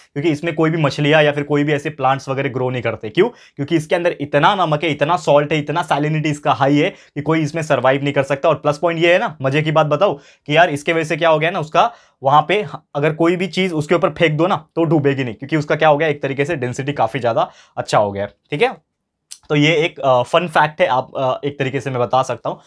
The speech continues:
कोई भी चीज़ उसमें डूबेगा नहीं, यानी कि आप समुद्र के अंदर जाओगे तो आप डूब जाते हैं ना basically, लेकिन उसके अंदर नहीं डूबोगे। क्यों? क्योंकि उसका आपने, अ, नमक बहुत ज़्यादा है, इसके वजह से उसका डेंसिटी भी क्या हो गया है दोस्तों, बहुत ज़्यादा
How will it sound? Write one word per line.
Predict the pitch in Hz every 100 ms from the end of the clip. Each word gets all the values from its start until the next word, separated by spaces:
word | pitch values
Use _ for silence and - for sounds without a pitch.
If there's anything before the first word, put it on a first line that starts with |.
| _ _
कोई | 139
भी | 147
चीज़ | 147
उसमें | 139 156
डूबेगा | 131 127 139
नहीं, | 139
यानी | 131 131
कि | 131
आप | 131 131
समुद्र | 135 131 135
के | 135
अंदर | 131
जाओगे | 123 131 139
तो |
आप | 135
डूब | 127 139
जाते | 131 113
हैं | 135
ना | 190
basically, | 123 131 123 110 - - -
लेकिन | 131 139
उसके | - 143
अंदर | 135 147
नहीं | 135 127
डूबोगे। | 120 117 113
क्यों? | 107 127
क्योंकि | - - _ 131 160
उसका | 147 -
आपने, | 147 143 185
अ, | 208 - _ 120
नमक | 120 117 120 147 160
बहुत | 135 160
ज़्यादा | 147 139 151
है, |
इसके | 147 151
वजह | 139
से | 143
उसका | 127 135
डेंसिटी | 117 113 123 127
भी | 127
क्या | 123
हो | 113
गया | 110
है | 165
दोस्तों, | 127 110 - 180
बहुत | 110 120 113
ज़्यादा | 110 131 226